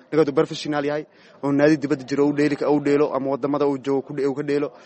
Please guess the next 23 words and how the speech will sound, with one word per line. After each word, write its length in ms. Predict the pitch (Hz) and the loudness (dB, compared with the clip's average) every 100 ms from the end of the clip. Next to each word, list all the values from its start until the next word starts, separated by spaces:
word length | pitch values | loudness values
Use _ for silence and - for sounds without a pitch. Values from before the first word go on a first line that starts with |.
| - - - | -20 -14 -2
waddanka 360 | 160 160 - - | -2 -2 -4 -2
qarankiisuna 480 | 165 147 151 170 | -2 -2 -4 -2
u 60 | 170 | 0
dheelo, 220 | 160 139 123 | 0 -2 -4
ma 80 | 139 | -2
dhibaato 300 | 151 156 175 | 0 0 -2
ma 80 | 165 | -4
leh. 100 | 123 | -2
Dadkan 240 | 151 151 | -4 -4
hadda 140 | 160 151 | -2 0
waa 100 | 147 | 0
qaramadooda 420 | 147 151 160 147 | 0 0 0 -2
u 40 | 147 | -2
dheelo, 240 | 139 127 | -2 -4
sidii 320 | 143 139 123 | -6 -8 -6
England 360 | 135 127 139 139 | -6 -4 -2 -2
oo 60 | 127 | -4
kale 300 | 131 123 117 | -6 -6 -6
u 80 | |
dheelo, 260 | 131 131 127 | -4 -2 -2
oo 320 | 123 117 110 | -2 -4 -6
U-, 260 | 117 135 123 | -6 -6 -4
baalkii 640 | 131 120 - 117 117 | -4 -6 -10 -10 -10